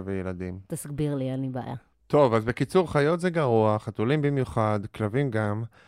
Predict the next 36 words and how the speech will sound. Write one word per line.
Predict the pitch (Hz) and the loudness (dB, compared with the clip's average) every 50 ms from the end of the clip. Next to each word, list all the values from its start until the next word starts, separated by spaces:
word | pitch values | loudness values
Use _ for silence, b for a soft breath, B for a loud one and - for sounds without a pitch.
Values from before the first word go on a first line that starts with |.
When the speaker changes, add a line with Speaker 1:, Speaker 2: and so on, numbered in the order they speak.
| b b b b _ - | b b b b _ -12
Speaker 1:
אה, | - 107 101 101 101 98 92 - | -6 -2 -2 0 0 0 0 -2
איגואנות | 110 120 117 117 107 117 113 117 131 151 165 139 | -4 -6 -4 2 4 6 6 6 6 6 4 2
זה | 117 127 | 2 2
מזעזע, | 120 113 104 95 110 95 95 95 90 95 101 101 98 98 98 95 98 98 98 - | 2 2 2 2 2 2 2 2 0 0 2 2 2 2 2 0 0 -2 -2 -2
כל | - 123 | -2 -2
חיה | 120 - 123 117 113 113 110 | -2 0 0 0 0 0 0
שהיא | - - 113 104 | -2 -2 -2 0
לא | 107 110 110 - | 0 0 0 0
כלב | 131 113 113 101 | 0 0 0 -2
או | 101 | -4
חתול, | - 113 - - 117 110 104 | -6 -6 -4 0 0 0 0
זה | 92 92 104 - - - | -2 -4 -6 -8 -8 -6
לא | 123 120 120 120 123 | -2 0 4 4 4
בא | - 120 117 | 4 4 2
בחשבון | 104 98 - 120 107 110 107 117 113 110 107 | 2 0 -2 -4 -4 0 2 2 2 2 -2
בשום | 120 - - - 147 147 | -6 -8 -4 -2 0 0
מידה, | 143 131 113 117 113 110 110 120 - _ - | 0 0 0 0 0 0 0 -2 -6 _ -12
לעולם | 107 101 104 101 101 101 104 107 104 104 | -8 -4 -2 -2 -2 -2 -2 -2 -4 -4
לא. | 101 107 | -4 -4
Speaker 2:
חיות | 113 185 185 202 220 190 | -2 0 0 0 0 0
באוכל | 185 180 170 165 170 - - 165 | 2 2 4 4 2 2 -2 -4
אנחנו | 143 139 131 - 139 131 | -4 -4 -6 -6 -6 -6
מאוד | 131 127 127 135 139 | -6 -6 -8 -8 -8
אוהבים. | 143 156 185 196 233 262 294 311 311 - _ _ _ _ _ _ _ - - _ _ _ - | -6 -6 -6 -6 -6 -6 -6 -6 -8 -12 _ _ _ _ _ _ _ -20 -20 _ _ _ -20
Speaker 1:
אה, | 113 107 104 98 107 113 - _ | -16 -12 -12 -12 -12 -12 -14 _
כן, | - - 117 107 123 135 | -4 -2 0 0 0 0
למרות | 123 113 113 - | 0 -2 -2 -4
שמרגישים | 113 107 104 98 101 98 101 110 107 | -4 -6 -6 -6 -8 -8 -8 -6 -6
אשמים. | 110 - - 101 92 95 95 107 135 180 196 _ _ _ _ _ _ _ _ _ _ _ _ _ _ _ _ _ _ _ _ _ _ _ - | -6 -6 -8 -8 -6 -4 -4 -4 -4 -6 -8 _ _ _ _ _ _ _ _ _ _ _ _ _ _ _ _ _ _ _ _ _ _ _ -6
Speaker 2:
לא | 170 151 160 | -2 -2 -2
צריך | 165 - 170 - 143 | -2 -4 -6 -8 -8
לאכול | 127 - - 170 185 | -10 -8 -4 -4 -4
אותם, | 214 - 233 196 | -4 -4 -4 -4
אנחנו | 156 139 127 - 160 | -4 -4 -4 -6 -8
מודעים | 143 135 131 131 127 123 123 135 170 208 233 | -10 -8 -8 -8 -8 -8 -8 -6 -6 -6 -6
לזה, | 240 233 269 | -6 -6 -8